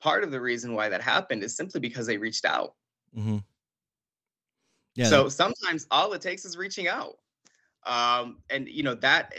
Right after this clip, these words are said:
Speaker 1: that, and putting our best foot forward, um, is economic development. But I also believe that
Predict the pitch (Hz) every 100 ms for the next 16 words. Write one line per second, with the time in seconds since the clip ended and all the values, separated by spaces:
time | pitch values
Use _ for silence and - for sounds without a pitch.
0 | - _ 139 180 - 123 - 131 127 180
1 | 175 120 110 131 143 151 - - 131 180
2 | 143 117 113 _ _ _ _ 107 110 107
3 | 110 - _ 117 175 170 120 120 78 98
4 | 113 120 107 101 123 117 127 127 208 294
5 | - 165 139 127 120 117 117 _ _ _
6 | - 123 117